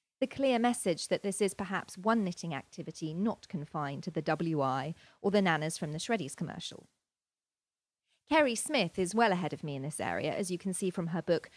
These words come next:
The Guerrilla Art Kit. Not confined to knitting,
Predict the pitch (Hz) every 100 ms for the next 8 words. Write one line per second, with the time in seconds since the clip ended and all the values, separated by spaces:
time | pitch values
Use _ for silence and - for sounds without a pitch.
0 | - 202 196 180 156 156 233 226 - -
1 | 156 - - _ _ _ _ _ - 311
2 | - 247 214 320 302 240 156 139 - 131